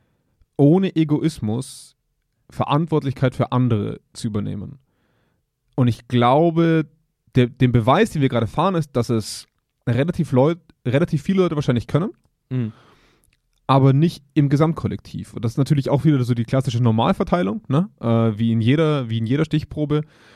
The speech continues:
Speaker 1: Aber wenn wir jetzt gerade mal nach Österreich schauen, die ja vor dem gleichen Problem stehen und auch die gleichen Möglichkeiten hatten wie wir,
Speaker 2: Mhm.
Speaker 1: ähm, die ja sehr früh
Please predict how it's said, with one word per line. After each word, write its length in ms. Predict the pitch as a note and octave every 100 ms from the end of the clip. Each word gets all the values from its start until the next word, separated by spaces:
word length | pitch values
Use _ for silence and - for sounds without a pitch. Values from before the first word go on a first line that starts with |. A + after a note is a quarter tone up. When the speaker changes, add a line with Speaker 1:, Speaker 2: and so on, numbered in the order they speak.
| - _ -
Speaker 1:
Aber 140 | A#2+
wenn 80 | B2
wir 80 | D3
jetzt 80 | D3
gerade 120 | C#3+
mal 80 | D3
nach 120 | -
Österreich 480 | G3 A3+ B2 G#2 G#2
schauen, 380 | - A#2 C3 - _
die 200 | - A#2+
ja 180 | A#2 A2+
vor 140 | - A#2+
dem 120 | A2
gleichen 320 | A2 C3 C#3
Problem 340 | A2+ A2+ A#2+
stehen 300 | A2 C3+ D3+
und 100 | D#3+
auch 100 | A#2+
die 120 | A2+ A#2
gleichen 260 | A#2 A#2
Möglichkeiten 560 | A#2 E3+ E3 - - G#2
hatten 200 | G#2+ G#2+
wie 160 | G#2 F#2+
wir, 220 | G#2+ C#3+ - -
Speaker 2:
Mhm. 320 | B2+ A#2 B2+ _ _
Speaker 1:
ähm, 400 | C3 A#2+ A#2 A#2 A2
die 80 | A#2+
ja 440 | A#2+ A2+ A2 G#2+ A2 _ _ -
sehr 200 | A2+ B2+
früh 440 | - D3+ F#3 F3+